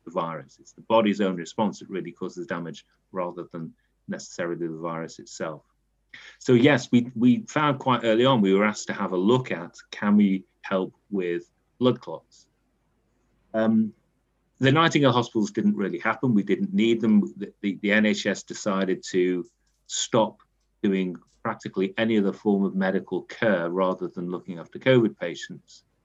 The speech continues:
rather than separating covid patients out into separate buildings. They, they closed down wards in hospitals and used those, uh, as co-, for covid patients. They closed down wound clinics and used that geography,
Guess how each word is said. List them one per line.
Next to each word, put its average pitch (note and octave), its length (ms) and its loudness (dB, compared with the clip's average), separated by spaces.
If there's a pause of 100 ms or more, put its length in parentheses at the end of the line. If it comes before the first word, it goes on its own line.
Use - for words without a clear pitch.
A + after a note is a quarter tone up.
rather G#2+ 440 2
than G2 400 -2 (360)
separating G#2 720 0
covid F#2+ 360 -2
patients F#2 420 -8 (100)
out G2+ 400 -4
into - 180 -12
separate - 400 -6
buildings. A#2 560 2 (300)
They, F#2 200 -2 (280)
they F#2+ 80 -6
closed G2+ 420 2
down F#2 340 -4
wards F#2+ 340 2
in F#2+ 60 -6
hospitals F2 680 -6 (320)
and G2 160 -2
used F#2+ 240 -4
those, F#2+ 420 2 (540)
uh, F2+ 140 -8 (100)
as F#2 180 -8
co-, F#2 420 -4
for - 80 -8
covid F#2 380 -2
patients. F2 380 -8
They F2 160 -4
closed F#2+ 440 -4
down F2+ 300 -6
wound G2+ 260 2
clinics F2 380 -10
and F2+ 260 -10
used F#2 340 -6 (140)
that G2 200 -8
geography, F2 600 -8